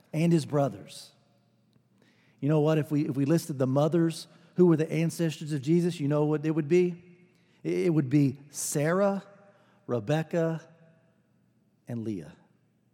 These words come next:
Two beautiful women loved by their husbands, and one tender-eyed woman who was especially loved by God.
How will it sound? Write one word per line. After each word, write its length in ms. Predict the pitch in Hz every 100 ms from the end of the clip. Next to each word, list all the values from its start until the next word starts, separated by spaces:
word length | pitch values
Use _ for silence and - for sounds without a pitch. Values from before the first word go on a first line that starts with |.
| _ _ _ _ _ _ _ _ _ _ _ _
Two 240 | - 165 165
beautiful 480 | 135 170 180 185 156
women 340 | 131 127 127
loved 240 | 123 143
by 120 | 143 151
their 160 | 156
husbands, 600 | 117 120 101 120 120 113 - - -
and 140 | 117
one 240 | 127 151 143
tender-eyed 640 | - 165 165 156 151 139
woman 420 | 127 120 117 117 - - -
who 100 | 139
was 120 | 107
especially 680 | 98 - 165 160 - 147 139
loved 480 | 127 127 127 117 - _ _ _ _
by 200 | - 117
God. 560 | 104 123 107 85 -